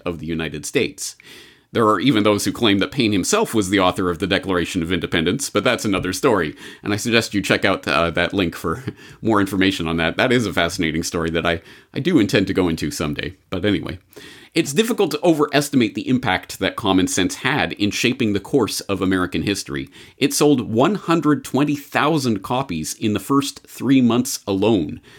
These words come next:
equivalent to five percent of the colony's total population of two point five million. By the end of the year, it had sold five hundred thousand copies, or one pamphlet for every five men, women,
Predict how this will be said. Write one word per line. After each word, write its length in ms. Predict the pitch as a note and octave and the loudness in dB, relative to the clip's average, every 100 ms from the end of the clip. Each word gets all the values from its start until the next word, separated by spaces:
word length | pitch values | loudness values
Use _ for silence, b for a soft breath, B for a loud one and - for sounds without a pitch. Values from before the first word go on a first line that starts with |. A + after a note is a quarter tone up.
| B | B
equivalent 480 | - - D#3+ C3+ - | -4 2 4 4 0
to 100 | A#2+ | -4
five 500 | G#2+ - C3+ E3 D3+ | -4 0 2 2 -2
percent 520 | - G#2+ - C#3+ - | -6 -6 -2 -2 -2
of 160 | - F#2+ | -4 -4
the 80 | F2+ | -4
colony's 520 | - A#2 A2+ A2+ G#2+ | 2 4 4 2 -2
total 360 | - C3 A#2+ A2+ | -2 0 0 0
population 680 | G#2+ G2+ F2+ F2 F2 F2+ F2+ | 0 -2 0 -2 0 -2 -2
of 260 | F#2 E2+ | -2 -4
two 160 | - G#2 | -4 -4
point 260 | - F#2 | -2 -2
five 300 | - E2+ E2 | -2 -4 -2
million. 420 | E2 F2 D2+ A1 - _ _ B B B | -2 -2 -4 -8 -12 _ _ B B B
By 140 | G#2 | 0
the 160 | A2+ B2 | 0 0
end 220 | D3 E3 F3 | 0 2 2
of 80 | |
the 80 | D#3 | 0
year, 380 | C#3+ C#3 E2+ D#2 b b | 2 4 2 -4 b b
it 160 | C3+ | 0
had 100 | B2 | 0
sold 320 | - A#2+ A2 | 0 2 2
five 380 | - D3 C#3+ E3 | 0 0 2 0
hundred 480 | - D3+ D3+ D3+ C#3+ | 0 0 2 0 0
thousand 400 | B2+ C3 A#2+ A#2 | 0 0 0 -2
copies, 560 | A#2 A#2 - D#2 D#2 - B B B | -2 -4 -4 -6 -6 -12 B B B
or 220 | B2 A2+ | 2 4
one 320 | A2 C3+ D3+ | 4 4 4
pamphlet 520 | C#3+ C#3+ C3+ C3+ F2 - | 2 0 0 0 -6 -4
for 220 | F2+ - | -6 -2
every 300 | A2+ A#2 C3+ | 0 2 0
five 420 | C3+ A2 G#2 G#2 | 2 0 2 2
men, 380 | F#2+ G2 G#2+ A2 | 2 0 0 -4
women, 360 | - G#2+ G#2+ G2+ | -2 2 2 2